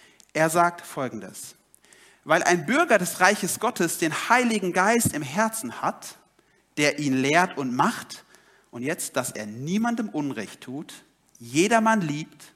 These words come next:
und von jedermann gerne und fröhlich Unrecht leidet,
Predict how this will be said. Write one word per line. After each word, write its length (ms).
und 120
von 280
jedermann 680
gerne 460
und 160
fröhlich 680
Unrecht 460
leidet, 540